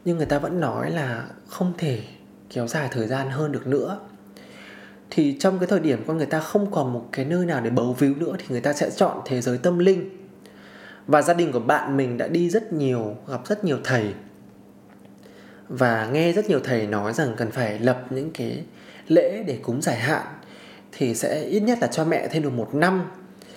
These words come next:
hay là kéo dài thêm được thời gian bao nhiêu hay bấy nhiêu. Và đúng là người ta đã đánh đúng tâm lý của những gia đình mà đang rất là yếu ớt, đến những người mà, người bệnh mà tính mạng của họ đang như là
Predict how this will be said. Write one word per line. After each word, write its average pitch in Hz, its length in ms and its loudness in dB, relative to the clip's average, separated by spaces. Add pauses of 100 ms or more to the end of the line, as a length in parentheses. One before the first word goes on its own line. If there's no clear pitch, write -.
(160)
hay 156 100 2
là 139 140 0
kéo 117 140 2
dài 135 300 0
thêm 147 180 -4
được 127 100 -2
thời 113 160 0
gian 139 240 -2
bao 147 100 0
nhiêu 147 160 -2
hay 147 160 -2
bấy 120 160 2
nhiêu. 160 320 0 (1200)
Và 143 260 4
đúng 143 220 4
là 196 120 2
người 139 100 -2
ta 147 100 2
đã 139 100 2
đánh 143 320 0
đúng 151 240 2
tâm 180 180 4
lý 131 240 4
của 139 80 0
những 131 180 -2
gia 160 140 4
đình 123 360 0
mà - 80 -4
đang 143 240 -2
rất 175 160 -4
là 117 300 -2
yếu 123 200 0
ớt, 208 200 4 (760)
đến 135 240 4
những 202 240 2
người 131 220 2
mà, 107 420 -2 (120)
người 131 160 2
bệnh 170 180 4 (260)
mà 135 100 0
tính 147 220 0
mạng 196 220 2
của 123 60 -4
họ 131 320 0
đang 143 340 -2
như 147 140 0
là 117 280 -2